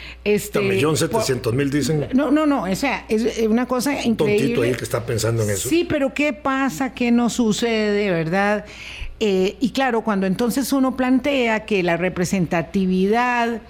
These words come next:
Speaker 1: versus el aumento de la población, porque tenemos el mismo número de diputados que cuando éramos un millón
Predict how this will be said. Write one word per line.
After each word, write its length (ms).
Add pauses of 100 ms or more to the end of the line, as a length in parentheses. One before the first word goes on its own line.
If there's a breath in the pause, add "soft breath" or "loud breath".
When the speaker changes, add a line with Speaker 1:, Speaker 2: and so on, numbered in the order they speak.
(360 loud breath)
Speaker 1:
versus 540
el 160
aumento 800
de 80
la 140
población, 600
porque 200
tenemos 300
el 80
mismo 260
número 260
de 60
diputados 420
que 140
cuando 340
éramos 240
un 100
millón 460